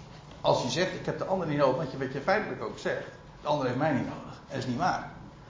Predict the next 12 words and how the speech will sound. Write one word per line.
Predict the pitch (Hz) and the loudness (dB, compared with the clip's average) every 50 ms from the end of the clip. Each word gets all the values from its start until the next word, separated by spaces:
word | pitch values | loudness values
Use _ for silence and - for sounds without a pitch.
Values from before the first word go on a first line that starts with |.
| - - - - | -14 -14 -10 6
Want | 143 165 190 - | 8 10 10 10
dat | 143 123 117 139 | 8 4 2 0
lichaam | 185 269 254 - 247 214 180 | 2 2 2 4 4 4 4
wordt | 160 165 151 156 | 4 2 2 2
namelijk | 156 135 127 123 120 127 | 2 2 2 2 0 -2
in | 117 101 | -4 -6
stand | - - 240 285 - - | -2 2 2 2 2 4
gehouden | - 160 120 107 110 170 185 | 4 4 6 6 4 2 2
door | 175 151 | 2 2
contacten | 156 185 151 120 - - - 120 107 | 4 2 4 6 6 4 4 2 -2
en | 104 98 | -4 -2
banden. | 147 175 185 131 - - - | 0 0 0 0 -2 -4 -8